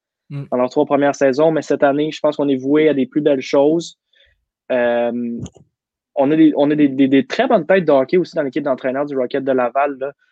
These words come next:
Speaker 2: Euh, l'entraîneur adjoint avec des lunettes qui était à, à Bonainville-Boisbriand avec Joël Bouchard, c'est un, c'est un, c'est un méchant mordu de hockey. Je sais pas c'est quoi son nom, là. Je l'ai jamais su d'ailleurs.
Speaker 1: <laughs> Je trouve
Speaker 2: Alex
Speaker 1: ça.
Speaker 2: Burrows. <laughs> Alex Burrows aussi. C'est des très bonnes têtes de hockey. Je pense que le fait qu'on va jouer plusieurs fois contre beaucoup d'équipes canadiennes,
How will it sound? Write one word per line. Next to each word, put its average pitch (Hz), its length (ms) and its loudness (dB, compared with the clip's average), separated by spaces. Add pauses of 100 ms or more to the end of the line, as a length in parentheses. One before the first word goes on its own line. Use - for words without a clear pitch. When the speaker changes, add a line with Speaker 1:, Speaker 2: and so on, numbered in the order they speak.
(200)
Speaker 2:
Euh, 123 220 0
l'entraîneur 139 440 -2
adjoint 143 160 -2
avec 156 80 -2
des 139 80 2
lunettes 135 360 -2
qui - 120 -4
était 131 160 -2
à, 127 260 0 (240)
à 127 80 -6
Bonainville-Boisbriand 131 720 -2
avec 131 260 -4
Joël 127 220 0
Bouchard, 139 320 -2
c'est - 120 -4
un, 123 160 0
c'est - 180 -6
un, 123 160 -4 (1300)
c'est - 100 -2
un 143 80 4
méchant 151 320 4
mordu 160 220 2
de 156 60 4
hockey. 151 200 0
Je 160 80 -6
sais 190 140 -4
pas 220 120 0
c'est 175 140 -6
quoi 156 140 -2
son 143 200 -6
nom, 170 200 -6
là. 156 100 -10
Je 139 80 -12
l'ai 143 140 -4
jamais 175 260 -4
su 185 200 -8
d'ailleurs. 151 400 0
Speaker 1:
<laughs> - 80 -18
Je 202 60 4
trouve 208 220 2
Speaker 2:
Alex 185 260 2
Speaker 1:
ça. 196 80 0
Speaker 2:
Burrows. 165 440 -2 (240)
<laughs> 226 240 -6
Alex 165 300 -2
Burrows 165 380 -4
aussi. 180 300 -10 (460)
C'est - 120 -16
des 147 120 -4
très 190 180 -2
bonnes 175 180 0
têtes 170 200 2
de 160 40 4
hockey. 147 300 2
Je - 100 -10
pense 170 240 2
que 156 60 -2
le 139 60 -2
fait 185 180 -4
qu'on 165 140 -4
va 143 100 -2
jouer 156 220 -4
plusieurs 170 440 0
fois 185 220 0
contre 143 240 -4
beaucoup 170 400 -4
d'équipes 156 320 0
canadiennes, 147 640 0